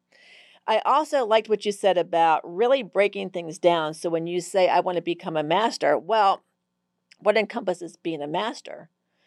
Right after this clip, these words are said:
You know, are you gonna just learn how to use the tools? Do you have to learn how to get water from the engine to the fire? Do you have to do leadership training? Do you have to actually be able to conduct yourself on fireground operations,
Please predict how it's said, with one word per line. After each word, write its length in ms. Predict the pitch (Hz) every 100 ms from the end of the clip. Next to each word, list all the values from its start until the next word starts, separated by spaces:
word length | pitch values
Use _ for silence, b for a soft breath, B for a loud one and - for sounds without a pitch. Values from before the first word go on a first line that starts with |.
| _ _ -
You 100 | 202
know, 120 | 190
are 140 | -
you 140 | 190 202
gonna 180 | 208 185
just 220 | 190 -
learn 200 | 190 196
how 60 |
to 80 | 185
use 220 | 175 175
the 80 | 175
tools? 540 | 180 - 285 190 233 170
Do 140 | 185
you 100 | 180
have 220 | 196 156
to 100 | -
learn 380 | 151 165 165 165
how 340 | 175 165 160 165
to 360 | - 170 151 - -
get 180 | 190 -
water 300 | 151 165 165
from 420 | 165 151 160 156 -
the 180 | 180 -
engine 400 | 190 180 175 175
to 180 | - 190
the 80 | -
fire? 560 | 254 196 254 135 139
Do 160 | - 165
you 80 | 165
have 260 | 185 208
to 100 | -
do 540 | 165 - 170 160 160 156 _ _
leadership 520 | 185 233 294 - 185
training? 440 | - 160 151 143 156
Do 120 | 180
you 80 | 170
have 180 | 165 -
to 200 | 165 -
actually 480 | 170 180 - 170 165
be 240 | 175 170
able 300 | 165 160 165
to 500 | - - 165 160 160 b b b b b -
conduct 340 | 180 180 -
yourself 320 | 185 190 165
on 100 | 165
fireground 480 | 165 269 277 208 165
operations, 1120 | 165 165 160 160 160 - 143 139 151 - -